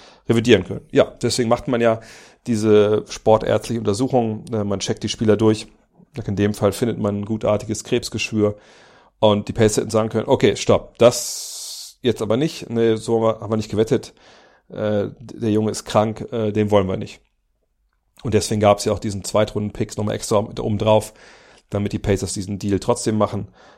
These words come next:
Ähm, sind sie da jetzt nicht ein Risiko eingegangen? Ja, denke ich schon. Auf der anderen Seite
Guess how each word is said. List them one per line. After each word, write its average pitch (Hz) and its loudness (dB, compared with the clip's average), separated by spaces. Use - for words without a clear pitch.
Ähm, - -8
sind 104 -6
sie 110 -4
da 101 4
jetzt 98 0
nicht 101 -4
ein 98 -4
Risiko 120 -2
eingegangen? 110 0
Ja, 104 4
denke 107 0
ich - -4
schon. 120 2
Auf 107 0
der 104 0
anderen 107 4
Seite 104 0